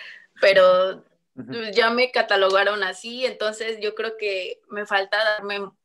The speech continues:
Speaker 1: algo a ese término, pero <laughs> créanme que no, no, no me agrada al cien por ciento,
Speaker 2: Ajá.
Speaker 1: pero bueno, ahí estoy también y sin querer. <laughs>
Speaker 2: <laughs> Ok, o-, ojalá hubiera otro término tal vez un poco más agradable.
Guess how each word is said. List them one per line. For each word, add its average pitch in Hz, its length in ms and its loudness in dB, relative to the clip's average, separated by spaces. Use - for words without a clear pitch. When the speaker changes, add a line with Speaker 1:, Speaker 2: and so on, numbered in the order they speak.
Speaker 1:
algo 208 300 2
a 208 60 0
ese 214 200 -10
término, - 640 -10
pero - 240 -6
<laughs> - 0 -
créanme - 480 -4
que 202 120 -4
no, 190 200 -2
no, 185 240 -6
no 247 180 2
me 277 60 4
agrada 262 400 2
al 262 140 -4
cien 247 320 -12
por 240 240 -4
ciento, 220 460 -6
Speaker 2:
Ajá. 190 80 -18
Speaker 1:
pero 208 240 -2
bueno, 202 380 -6
ahí 202 280 0
estoy 208 440 -2
también 202 420 -4
y 208 120 -12
sin 208 220 -6
querer. 196 280 0
<laughs> - 600 -8
Speaker 2:
<laughs> - 680 -2
Ok, 165 240 4
o-, 175 220 6
ojalá 214 320 6
hubiera 214 260 6
otro 180 260 4
término 165 420 2
tal 143 140 4
vez 143 160 0
un 139 100 -6
poco 143 220 0
más 131 300 -2
agradable. 123 600 2